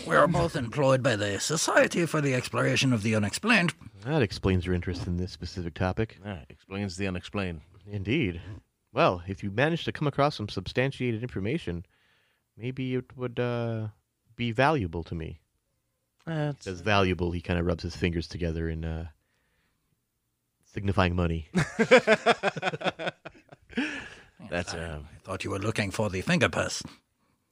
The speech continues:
Speaker 3: That's absolutely disgusting.
Speaker 1: Well, you know, it's got that latch that no one
Speaker 3: I'm
Speaker 1: can
Speaker 3: leaving.
Speaker 1: quite find.
Speaker 3: We'll probably see you later.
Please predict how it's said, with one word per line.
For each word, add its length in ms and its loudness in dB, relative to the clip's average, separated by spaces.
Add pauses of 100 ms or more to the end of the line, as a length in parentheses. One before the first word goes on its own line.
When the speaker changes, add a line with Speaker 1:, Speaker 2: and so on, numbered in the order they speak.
(320)
Speaker 3:
That's 440 -10 (380)
absolutely 640 -10
disgusting. 460 -14 (260)
Speaker 1:
Well, 200 -4
you 140 -2
know, 180 2
it's 120 2
got 200 2
that 260 -4
latch 340 2
that 140 -2
no 100 6
one 100 6
Speaker 3:
I'm 80 6
Speaker 1:
can 100 6
Speaker 3:
leaving. 180 8
Speaker 1:
quite 140 -2
find. 480 0 (720)
Speaker 3:
We'll 120 -2
probably 340 0
see 180 -6
you 120 -8
later. 280 -12